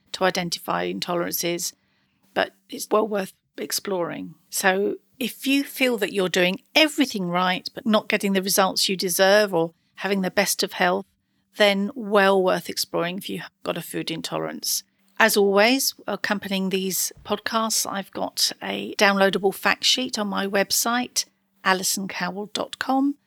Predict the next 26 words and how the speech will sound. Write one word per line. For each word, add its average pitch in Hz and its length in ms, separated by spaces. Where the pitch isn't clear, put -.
So 196 360
hop 226 220
over 196 160
to - 140
the 202 100
blog 190 280
page 180 300
on 180 160
there 190 320
and 190 140
you'll 185 140
find, 185 500
um, 185 260
a 190 100
blog 185 260
on 190 140
this 196 260
subject - 640
and 208 220
a 180 140
fact - 320
sheet - 260
that 196 100
you 208 140
can 190 320
download. 180 500